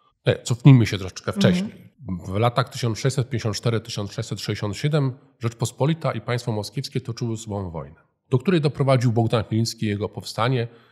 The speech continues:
Speaker 1: Bogdan Chmielnicki zawiar-, zawarł ugodę perejasławską z carem moskiewskim. Podporządkował się, przyjął jego protekcję. Obie strony wykorzystywały kozaków, bo wiedziały, że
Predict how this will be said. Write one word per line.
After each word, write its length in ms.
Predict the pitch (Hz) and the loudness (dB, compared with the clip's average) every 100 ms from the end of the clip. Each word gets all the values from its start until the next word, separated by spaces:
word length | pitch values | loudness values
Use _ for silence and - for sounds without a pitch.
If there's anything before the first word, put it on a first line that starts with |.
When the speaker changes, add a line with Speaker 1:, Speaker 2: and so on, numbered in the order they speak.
| _ _ - | _ _ 0
Speaker 1:
Bogdan 220 | 123 127 | 2 2
Chmielnicki 300 | 110 113 - | 0 -2 -6
zawiar-, 280 | 107 104 101 | -6 -4 -6
zawarł 280 | 107 101 101 | -6 -6 -6
ugodę 300 | 101 104 101 | -4 -4 -4
perejasławską 920 | - _ _ 101 101 - 92 - - 85 | -8 _ _ -4 -4 -6 -10 -10 -12 -12
z 80 | |
carem 260 | - 80 80 | -10 -10 -10
moskiewskim. 600 | - - - - - _ _ _ _ | -14 -16 -18 -20 -20 _ _ _ _
Podporządkował 840 | 123 - 110 107 - 113 82 - | -4 -2 -4 -4 -2 -2 -2 -12
się, 260 | - 87 | -16 -14
przyjął 240 | 92 120 104 | -4 0 0
jego 180 | 101 95 | -2 -6
protekcję. 560 | - 87 78 - - _ _ _ _ _ - | -10 -12 -14 -18 -20 _ _ _ _ _ 0
Obie 220 | 180 196 | 4 4
strony 280 | - 175 156 | 4 2 2
wykorzystywały 680 | 160 156 135 143 135 87 | 0 -2 -2 2 2 2
kozaków, 600 | - 92 85 - 131 160 | -4 -10 -10 -8 -6 -4
bo 100 | 120 | -4
wiedziały, 440 | 120 120 127 160 147 | -2 2 2 2 0
że 400 | 123 123 120 | 0 -2 -2